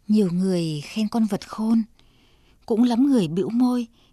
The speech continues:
vì ghen tị với thầy. Có khôn gì cũng là heo rừng, trước sau gì, động đực, nó cũng bỏ về rừng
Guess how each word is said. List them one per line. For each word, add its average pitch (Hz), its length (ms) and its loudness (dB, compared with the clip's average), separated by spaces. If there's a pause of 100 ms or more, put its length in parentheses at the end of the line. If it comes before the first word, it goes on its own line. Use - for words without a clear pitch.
vì 185 520 0
ghen 185 200 0
tị - 220 -2 (100)
với 180 100 -2
thầy. 175 340 -6 (1160)
Có 285 140 -2
khôn 247 300 0
gì 196 340 2
cũng 190 140 -2
là 247 140 4
heo 214 300 -2
rừng, 202 300 2 (680)
trước 269 240 0
sau 196 240 -2
gì, 170 300 -4 (360)
động 196 300 -2
đực, 196 200 0 (440)
nó 226 120 2
cũng 247 220 -2
bỏ 247 260 -2
về 185 120 -2
rừng 170 320 -2